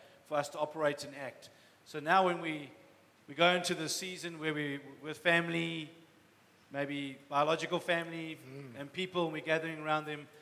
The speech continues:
Speaker 1: uh, there is a way,
Speaker 2: Mm.
Speaker 1: uh, that we will encounter. And that might just be that due to the flow of a different spirit and too much of it,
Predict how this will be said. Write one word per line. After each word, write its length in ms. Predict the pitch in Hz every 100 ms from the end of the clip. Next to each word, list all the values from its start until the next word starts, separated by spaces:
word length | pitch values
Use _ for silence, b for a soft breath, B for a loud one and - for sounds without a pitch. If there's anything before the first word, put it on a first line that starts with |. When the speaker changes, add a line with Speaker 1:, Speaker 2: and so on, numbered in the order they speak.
| B B -
Speaker 1:
uh, 120 | 139
there 180 | 160 185
is 120 | 208
a 60 | 196
way, 440 | 208 185 135 175
Speaker 2:
Mm. 800 | 147 127 101 - _ _ _ - 139
Speaker 1:
uh, 120 | 139
that 180 | 151 139
we 120 | 160
will 180 | 165 160
encounter. 640 | 160 202 185 175 131 110 -
And 100 | 127
that 200 | 151 156
might 200 | 151 147
just 260 | 165 147 -
be 200 | 170 160
that 300 | 143 139 - - - - _ _ b b b b _ _ -
due 160 | 147 147
to 140 | 160
the 100 | 143
flow 380 | - 165 165 147
of 80 | 143
a 40 |
different 340 | 160 156 160
spirit 560 | - - 160 151 - - -
and 140 | 135 -
too 120 | 160
much 240 | 151 151
of 120 | 131
it, 180 | 139 -